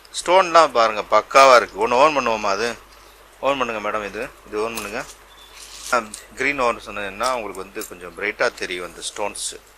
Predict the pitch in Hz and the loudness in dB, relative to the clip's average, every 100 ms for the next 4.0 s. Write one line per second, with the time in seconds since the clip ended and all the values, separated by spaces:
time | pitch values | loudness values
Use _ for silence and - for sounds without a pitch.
0 | _ _ - - - - - - _ - | _ _ -20 -20 -20 -18 -18 -18 _ -14
1 | - 120 131 139 135 143 139 139 107 101 | 0 2 2 4 4 6 6 4 0 -4
2 | 104 107 175 - - - - 160 156 151 | -4 -4 -8 -10 -20 -20 -16 -8 -4 2
3 | 175 190 180 160 156 139 135 131 117 131 | 4 4 0 -2 -2 -2 -2 -6 -6 -4